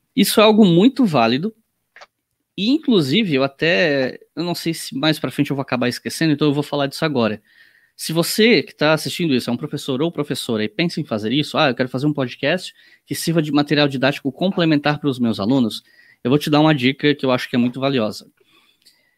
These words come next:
É... vamos supor, ah, eu vou gravar um episódio de um tema que eu não consegui cobrir direito na aula, então eu vou fazer um complemento, et cetera. Faça de um jeito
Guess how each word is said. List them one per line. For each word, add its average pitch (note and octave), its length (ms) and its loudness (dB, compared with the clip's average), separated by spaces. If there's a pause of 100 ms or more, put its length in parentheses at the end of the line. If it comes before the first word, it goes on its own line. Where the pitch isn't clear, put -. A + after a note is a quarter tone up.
(460)
É... A#2 640 -4 (460)
vamos G3 240 0
supor, G#3 200 4
ah, A3+ 120 8
eu E3+ 60 6
vou F#3+ 120 2
gravar F#3 240 2
um F#3 100 4
episódio F3+ 920 2
de D3 220 -10
um E3+ 160 -4
tema A3 800 0
que F3+ 140 -4
eu F3+ 100 -2
não F3+ 140 -4
consegui E3+ 380 -6
cobrir D3+ 300 -4
direito C#3+ 380 -2
na A#2+ 220 0
aula, F#3+ 640 2
então D#3+ 240 -2
eu E3 80 0
vou D#3+ 120 -4
fazer D3 300 -2
um E3+ 120 0
complemento, D#3 760 0
et D#3+ 80 -8
cetera. B2+ 240 -6 (800)
Faça G#3 640 2
de F3+ 140 0
um F3 100 4
jeito D#3 500 0